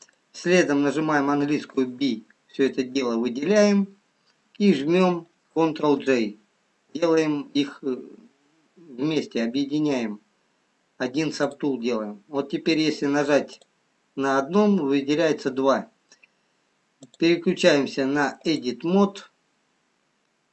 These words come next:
Снимаем выделение, левая кнопка мыши, щелчок на окне, на свободном поле. Выбираем полигоны и выделяем их левой кнопкой мыши.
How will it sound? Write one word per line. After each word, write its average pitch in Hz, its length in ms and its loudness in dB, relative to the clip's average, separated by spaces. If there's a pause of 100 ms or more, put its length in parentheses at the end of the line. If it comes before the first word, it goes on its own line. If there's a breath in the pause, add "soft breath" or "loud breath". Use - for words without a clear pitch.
(840)
Снимаем 160 540 0
выделение, 143 580 0
левая 135 320 0
кнопка 143 380 -2
мыши, 131 440 -2
щелчок 131 560 -2
на 123 460 -4 (260)
окне, 202 560 0 (460)
на 139 340 0
свободном 139 640 0
поле. 139 360 2 (640 soft breath)
Выбираем 147 640 2
полигоны 190 880 4 (140)
и 185 400 -2
выделяем 139 720 2
их - 180 -12
левой 143 380 2
кнопкой 135 340 -4
мыши. 127 440 -4